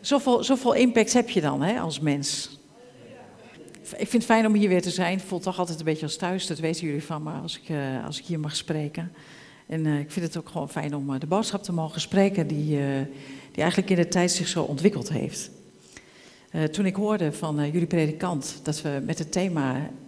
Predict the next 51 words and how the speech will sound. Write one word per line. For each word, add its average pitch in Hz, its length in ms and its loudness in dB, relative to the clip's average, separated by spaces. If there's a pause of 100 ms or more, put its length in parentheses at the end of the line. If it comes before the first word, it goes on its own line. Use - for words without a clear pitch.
(140)
eh, 160 180 -8
volgen 151 540 -2 (100)
bezig 147 340 -2
waren. 131 400 -4 (840)
En 170 80 -4
dat 156 140 0
we 165 180 0
in 165 180 0
deze 190 300 4
maand 190 400 0
bezig 190 340 2
waren 151 300 0
met 147 160 0
dat 151 120 -4
we - 60 -4
eigenlijk 190 360 -2
niet 190 160 -2
meer 156 340 -2 (160)
nog 160 180 -6
aan 156 120 0
de 151 60 2
melk 170 360 0
toe - 180 0
moesten 165 340 -4
zijn, 135 380 -2 (360)
maar - 100 -2
eigenlijk 185 300 -2
al 143 80 2
leraren 143 680 0 (100)
moesten 151 320 -8
zijn. - 360 -8 (540)
En - 180 -8 (100)
toe 214 120 0
mochten 170 340 -4
zijn 147 340 0
aan, - 220 -8
eh, - 220 -10
aan 139 120 -6
het - 300 -8
stevige 190 600 0
brood, 170 500 -4 (360)
dacht - 180 -2
ik 185 100 0
van, 175 140 -4
dat 180 100 0
is 160 140 -2
best 233 220 2
wel 185 140 0
een 175 120 0
lastig 208 380 -4
onderwerp. 143 540 -4